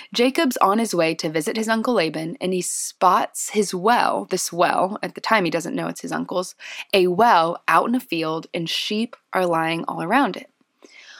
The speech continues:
Why were they lying down instead of drinking the water? There was a huge stone covering the top of the well, preventing the sheep from getting water. And it's important to note that there were a few other shepherds present, and we're left to wonder,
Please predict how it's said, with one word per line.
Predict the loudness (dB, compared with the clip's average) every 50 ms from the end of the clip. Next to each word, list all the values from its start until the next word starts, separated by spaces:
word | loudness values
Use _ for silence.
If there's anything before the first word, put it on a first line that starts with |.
| -20 -20 -20 _ _ -10
Why | -4 2 4 4 6 6 4
were | 4 2 2 2
they | 2 2 0 0
lying | 2 2 2 2 0 0 -2 -4
down | -2 -2 -2 -2 -2 -4
instead | -4 -6 -6 -2 0 0 0
of | 0 0
drinking | -4 -6 -6 -6 -6 -8 -6 -4
the | -4
water? | 0 2 2 2 2 0 -4 -10 -16 _ _ _ _ _ _ -20 -20 -20 -14 _ 0
There | 2 2 2
was | 2 0
a | 0
huge | -2 -4 -4 -2 0 2 2 2 2 0
stone | -2 -4 -2 0 0 0 0 -2 -4 -6 -8
covering | -6 -4 -4 -2 -2 -2 -2 -2
the | -4 -6
top | -4 -2 -2 -2 -2 -4
of | -8 -8 -4
the | -2 -2
well, | -2 0 -2 -4 -4
preventing | -6 -4 -2 -2 0 0 -2 -2 -2 -2 -4 -4
the | -4 -4
sheep | -2 -2 -2 -4 -4
from | -4 -6 -4
getting | -2 0 0 0 0 0
water. | 0 -2 -2 -2 -6 -12 _ _ _ _ _ -20 -20 -18 -10 -4
And | 0 0
it's | 0 0 -2
important | -2 -2 0 0 2 2 0 0 -2
to | 0 0
note | 2 2 2 0 0 -2 -6 -6
that | -6 -6 -2 0
there | 2 2
were | 2 2
a | 0 0
few | -2 -2 0 2 2 2 2 2
other | 2 2 2 2 0
shepherds | 0 0 0 0 0 2 0 -2 -2
present, | -2 -2 -2 -2 0 0 -4 -6 -6 -8 -14 _ _
and | -6 -4 -2
we're | 2 2 4
left | 4 4 2 2 0
to | -2 0
wonder, | 2 2 2 2 2 -2 -4 -6